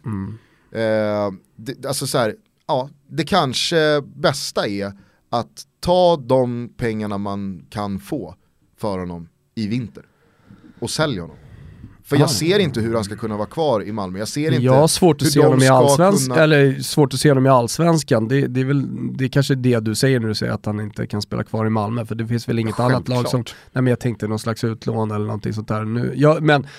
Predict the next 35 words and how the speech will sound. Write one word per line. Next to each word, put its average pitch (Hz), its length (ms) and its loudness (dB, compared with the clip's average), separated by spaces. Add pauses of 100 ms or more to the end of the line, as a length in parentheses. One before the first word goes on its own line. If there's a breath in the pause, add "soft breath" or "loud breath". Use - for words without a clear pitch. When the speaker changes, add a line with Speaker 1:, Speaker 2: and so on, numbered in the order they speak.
Speaker 1:
men 156 140 0
det 147 100 4
får 156 120 2
väl 185 160 4
visa 202 520 4
sig 214 160 2
lite 147 380 4
Speaker 2:
Ja, 127 300 6
men 160 100 2
alltså 147 140 -2
med 151 100 -2
de 180 260 2
Speaker 1:
vad 190 280 8
han 185 180 6
Speaker 2:
prestationerna. 190 280 6
Speaker 1:
döms 214 240 0
till, 135 400 6
eh, 127 140 8
om 143 260 6
han 147 100 6
nu 143 120 6
döms 135 520 2
och, 123 600 4
och 123 80 2
så 143 120 0
vidare. 120 480 2
Alltså 135 180 2
Speaker 2:
Jo, 139 60 6
Speaker 1:
det, 160 60 8
Speaker 2:
men 170 40 8
alltså 156 140 4
Speaker 1:
det 185 60 6
är - 20 6
ju 190 60 6
Speaker 2:
hans 202 60 4